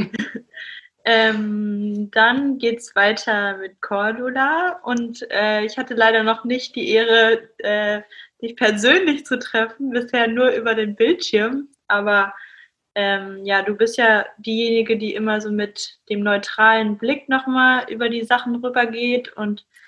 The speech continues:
ähm, ja, lieferst sehr, sehr konstruktive Kritik und, ähm, ja, hilfst einfach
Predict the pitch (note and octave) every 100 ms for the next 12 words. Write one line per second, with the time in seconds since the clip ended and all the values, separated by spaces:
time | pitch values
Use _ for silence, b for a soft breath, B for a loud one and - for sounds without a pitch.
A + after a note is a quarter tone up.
0 | b b b - G3+ G#3 G3+ G3+ G3+ F#3+
1 | _ - G#3 F#3+ G3 G3+ - A3 A#3 A#3
2 | G#3+ - - - A3+ G#3 G#3+ G#3 G3 -
3 | - G#3 G#3 G3+ - A#3 A#3+ - A3 -
4 | - A3 G#3+ G#3 G3+ G3 - - G#3+ G#3
5 | D#4+ F#4 - - _ _ _ _ _ b
6 | b - A3+ A3 A3 A3 G#3+ - - G#3
7 | G3+ G3+ G3+ G3+ G3+ G3+ - G3+ G3 G3
8 | G#3 B3 A#3+ - G#3+ A3 G#3 -